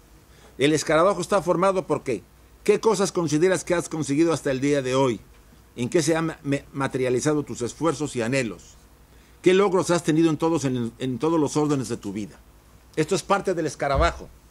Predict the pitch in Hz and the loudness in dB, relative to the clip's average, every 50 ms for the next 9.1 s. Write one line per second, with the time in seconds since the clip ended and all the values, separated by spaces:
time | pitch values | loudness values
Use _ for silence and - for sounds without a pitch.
0 | - _ - - - - - - - - - - - - 120 120 117 120 117 120 | -20 _ -20 -20 -20 -20 -20 -20 -18 -18 -18 -18 -12 -4 -2 0 2 2 2 4
1 | 120 147 156 160 147 131 113 104 101 92 - - 101 117 113 - 131 123 113 104 | 4 4 4 4 2 0 -2 -4 -4 -6 -8 -10 -8 -8 -6 -4 -4 -4 -4 -6
2 | 98 95 - 113 95 - - _ - - _ _ - _ _ - - - - _ | -8 -8 -8 -10 -10 -12 -16 _ -20 -20 _ _ -20 _ _ -20 -20 -20 -20 _
3 | - - - - - - - - - - - - - - - - - - 135 151 | -20 -20 -20 -20 -20 -20 -20 -20 -20 -20 -20 -20 -20 -20 -20 -20 -10 0 2 2
4 | 147 120 - - - - - - - - - - - - 180 180 - 185 185 185 | 2 2 -2 -10 -16 -20 -20 -20 -20 -20 -20 -10 0 0 0 2 4 2 2 2
5 | 175 143 - - 185 185 180 151 - - 147 143 139 139 - 170 185 160 165 156 | 2 -2 0 2 2 2 2 0 -2 -2 0 0 0 0 0 -2 0 0 2 0
6 | 143 135 - 127 123 120 - 156 165 151 - 156 143 139 131 139 156 143 - 151 | 0 0 -2 -4 -4 -2 0 0 0 0 0 -2 -2 0 0 2 2 2 2 2
7 | 151 139 113 - - - - 131 135 127 - 147 160 151 - - 147 147 139 117 | 0 0 -4 -8 -10 -4 0 0 2 2 2 0 0 0 0 0 0 0 0 -2
8 | 104 - 104 98 135 139 127 123 117 113 - 135 131 113 104 92 - 117 110 - | -6 -8 -6 -4 -4 -2 -2 -2 -4 -2 0 0 0 0 0 0 0 0 -2 -4
9 | - - | -12 -18